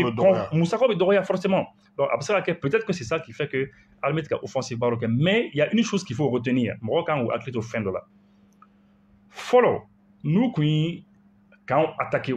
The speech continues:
Speaker 1: ou bien n'u kun yi population attaquer, u kun bɛ tila ka taa ten, fɛn tɛ bɔ a la. Mais bi n'u y'a kɛ, fɛn bɛ bɔ a la. Parce que n'u y'a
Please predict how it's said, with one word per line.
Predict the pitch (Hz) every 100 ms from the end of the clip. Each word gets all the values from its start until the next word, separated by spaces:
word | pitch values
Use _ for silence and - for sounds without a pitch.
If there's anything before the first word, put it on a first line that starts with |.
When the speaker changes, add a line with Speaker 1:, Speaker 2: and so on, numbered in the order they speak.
| -
Speaker 1:
ou | 175
bien | 175
n'u | 185
kun | 151
yi | 120
population | 139 147 143 139 -
attaquer, | - 113 101 95 _ _ _ _ _ - - _ _ _ _
u | 185 220
kun | 160
bɛ | 147
tila | 180 185
ka | 143
taa | - 170 -
ten, | 139 113 - - _ _ _ _ _
fɛn | - 156
tɛ | 170
bɔ | 143 139
a | 147
la. | 98 - _ _ _ _ _ _ _ _ _ _ _
Mais | 131 139 151 110
bi | 143 151
n'u | 156 226
y'a | 196 170
kɛ, | - 143
fɛn | - 143
bɛ | 139
bɔ | 120 139
a |
la. | 110 - - _ _ _ _ _ _ _ _
Parce | -
que | -
n'u | 156 254
y'a | 226